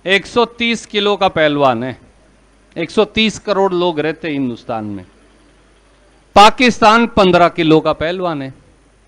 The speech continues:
पाकिस्तान का डर दिखा के आपकी पर्ची लेना चाहता है। एक सौ तीस किलो का पहलवान बड़ा हुआ है, पन्द्रह किलो का बड़ा हुआ है, लड़ सके कोई पन्द्रह किलो वाला एक सौ तीस किलो से?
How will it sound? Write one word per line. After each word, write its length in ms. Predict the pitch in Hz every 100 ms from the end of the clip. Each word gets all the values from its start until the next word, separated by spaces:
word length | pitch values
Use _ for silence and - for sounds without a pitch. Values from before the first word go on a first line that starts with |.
| _ _ _ _ _ -
पाकिस्तान 760 | 240 247 294 294 - 277 277 269
का 160 | 277
डर 240 | 240 247 240
दिखा 360 | 226 190 220
के 140 | 226 254
आपकी 340 | 240 - 240
पर्ची 360 | - 202 - 202
लेना 260 | 180 175
चाहता 360 | 147 151 147 117
है। 100 | - _ _ _ _ _ _ _ _ -
एक 160 | 196
सौ 160 | 190 214
तीस 300 | 208 220 -
किलो 240 | 226 220
का 100 | 214
पहलवान 500 | 208 214 208 208 208
बड़ा 260 | 202 202 208
हुआ 240 | 202 185
है, 60 | 226
पन्द्रह 420 | 226 220 214 214
किलो 340 | - 190 180 160
का 100 | 156
बड़ा 260 | 135 131
हुआ 200 | 120 90
है, 120 | 80 _ _ _ _ _ - _ _ -
लड़ 240 | 160 220 220
सके 340 | 202 175 175
कोई 180 | 147 147
पन्द्रह 380 | 147 147 151 156
किलो 300 | 160 143 139
वाला 220 | 139 139
एक 100 | 131
सौ 140 | 156
तीस 260 | 120 135 120
किलो 220 | 135 117
से? 140 | -